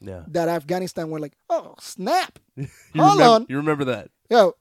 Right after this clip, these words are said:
Speaker 2: we can use that.
Speaker 1: Yeah, yeah.
Speaker 2: Let, let's start using that too."
Speaker 1: Wow.
Speaker 2: 'Cause in Af-, in Afghanistan, a lot of times you didn't even need the, uh,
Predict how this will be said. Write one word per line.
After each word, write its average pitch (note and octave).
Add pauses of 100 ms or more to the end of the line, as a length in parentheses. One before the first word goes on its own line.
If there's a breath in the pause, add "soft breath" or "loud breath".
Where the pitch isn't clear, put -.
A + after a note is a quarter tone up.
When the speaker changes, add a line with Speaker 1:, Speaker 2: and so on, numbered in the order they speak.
Speaker 2:
we G#3
can C4
use D#4+
that. F3
Speaker 1:
Yeah, G#2+ (120)
yeah. G#2+
Speaker 2:
Let, G3+
let's G#3+
start B3+
using C4
that D4
too." F4 (180)
Speaker 1:
Wow. F#2
Speaker 2:
'Cause B3
in C4
Af-, B3+
in C4
Afghanistan, B3
a G3+
lot G#3+
of F#3+
times G#3
you G#3+
didn't G#3+
even F#3+
need E4
the, G3
uh, E3+